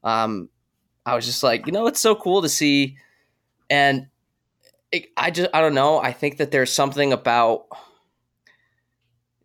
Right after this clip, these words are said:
the, the way, I, I don't know if it's the cinematography, if it's just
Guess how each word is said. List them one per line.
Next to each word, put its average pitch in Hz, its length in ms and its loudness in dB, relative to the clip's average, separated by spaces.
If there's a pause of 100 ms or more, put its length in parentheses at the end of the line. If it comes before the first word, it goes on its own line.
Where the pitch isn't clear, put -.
the, 131 280 -2 (1160)
the 147 100 -2
way, 143 600 2 (300)
I, 131 120 -8 (440)
I 143 80 -4
don't 156 120 -2
know 147 140 2
if - 120 -4
it's 127 160 -6
the 123 80 -8
cinematography, 127 1120 -2
if 113 180 -2
it's 120 180 -4
just - 400 -4